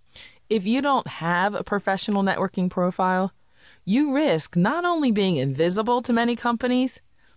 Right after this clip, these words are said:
but you may also be thought of as out of touch. Okay, so if you've already created online profiles and have participated in online conversations, you'll need to ask yourself, "What does my online image communicate?"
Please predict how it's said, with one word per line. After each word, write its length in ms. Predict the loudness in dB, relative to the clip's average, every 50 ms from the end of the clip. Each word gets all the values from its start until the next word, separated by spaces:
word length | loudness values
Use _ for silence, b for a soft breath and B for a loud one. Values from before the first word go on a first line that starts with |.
| _ _
but 260 | -4 -2 -2 -2 -2 -2
you 140 | 0 0
may 160 | 2 2 2 0
also 300 | 0 0 -2 -2 -2 -2
be 120 | -2 -2
thought 300 | -2 0 0 0 0 0
of 160 | 0 -2 0
as 240 | 0 -2 -2 -4 -6 -6 -6
out 220 | -4 -4 -4 -4
of 100 | -6 -10
touch. 500 | -6 -4 -2 -2 -4 -6 -10 -14 -14 -14 _ _ _ _ _ _ _ _ _ _ _ _ _ _ -8 -8
Okay, 200 | -6 -2 -2 -2
so 320 | 0 0 0 0 -2 -4 B B B B B B B -4
if 120 | -2 0
you've 140 | 0 2 2
already 420 | 2 2 2 2 0 0 -2 -4
created 680 | -8 -4 -2 0 2 2 2 2 2 2 2 0 -2 0 0
online 380 | 0 0 0 0 -2 -2 -4
profiles 540 | -4 -4 -4 -2 -2 -2 0 0 0 0 0
and 120 | 0 0
have 140 | -2 -2 -4
participated 800 | -4 -6 -4 -4 -2 -2 -2 -2 -2 0 0 0 2 0 0 0
in 100 | 0 2
online 340 | 2 0 0 0 -2 -2 -2
conversations, 1000 | -2 -2 -2 -2 -2 -4 -2 0 0 0 0 0 -2 -2 -4 -4 -4 -6 -6 -8 b b b b b b b b b b b b b -2
you'll 120 | 0 2
need 200 | 2 2 0 0
to 140 | -2 -4 -2
ask 340 | -2 -2 -2 -4 -4 -4 -2
yourself, 640 | -2 0 0 0 0 0 0 -2 -6 -8 -20 _ _ _ _ _ _ _ _ -16
"What 280 | -10 -6 -4 -4 -4 -4
does 220 | -6 -8 -4 -2
my 140 | -2 -2 0
online 360 | 0 0 0 2 2 2 2
image 300 | 2 2 0 0 -2 -4
communicate?" 680 | -6 -4 -2 -2 0 0 0 -2 -4 -6 -8 -8 -8